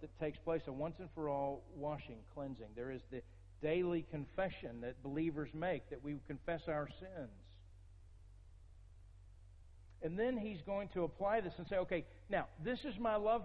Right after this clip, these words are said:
for you, and what I want you to do is I want you to now do this same thing." In verse seventeen, he'll say, "You'll be blessed if you do this." It's, it's the Beatitude. And he sums it all up, and I, I'll just,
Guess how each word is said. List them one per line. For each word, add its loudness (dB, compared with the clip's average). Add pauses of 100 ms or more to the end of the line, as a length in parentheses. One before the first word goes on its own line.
for 2
you, 4
and 2
what 6
I 6
want 4
you 0
to 2
do 2
is 2
I 8
want 2
you 4
to 4
now 4 (440)
do 4
this 4 (160)
same 4 (100)
thing." 6
In -2
verse 4
seventeen, 2
he'll 2
say, -2
"You'll 2
be 0
blessed 4
if -2
you -2
do 0
this." 0
It's, -8 (340)
it's 0
the 4
Beatitude. 4 (960)
And 6
he 2 (160)
sums 6
it 4
all 8
up, 8
and 2
I, 8
I'll 8
just, -2